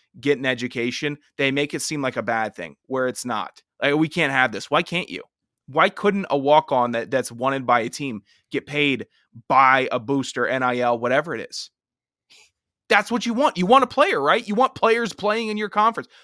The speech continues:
or, or in your le-, in your league, N C double A. You want the players. You're driving them away. They continue to drive them away. They need to make a player fair, uh, e-, employment decision, grant the rights, all that. They need to make it fair for the players,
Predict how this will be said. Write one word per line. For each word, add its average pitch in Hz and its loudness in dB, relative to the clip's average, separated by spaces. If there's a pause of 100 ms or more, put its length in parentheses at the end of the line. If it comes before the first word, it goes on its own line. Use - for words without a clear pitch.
(140)
or, 196 0 (220)
or 190 2
in 180 0
your 196 0
le-, 196 0
in 180 -6
your 196 -2
league, 202 -10
N 190 -2
C 214 -8
double 202 -2
A. 202 -2
You 160 -4
want 190 0
the 190 -6
players. 202 0 (340)
You're 190 0
driving 160 4
them 151 2
away. 127 -2 (280)
They 156 0
continue 170 -6
to 160 -8
drive 143 0
them 135 -4
away. 127 -4 (280)
They 151 0
need 185 -4
to 202 -4
make 180 -2
a 160 -6
player 170 0
fair, 147 0 (420)
uh, 123 0
e-, 135 -2
employment 139 -4
decision, 104 -12
grant 147 -2
the 151 -8
rights, 143 0
all 131 -2
that. - -6
They 107 -10
need 131 -10
to 131 -6
make 127 -6
it 117 -10
fair 131 -2
for 131 -10
the 117 -8
players, 117 -4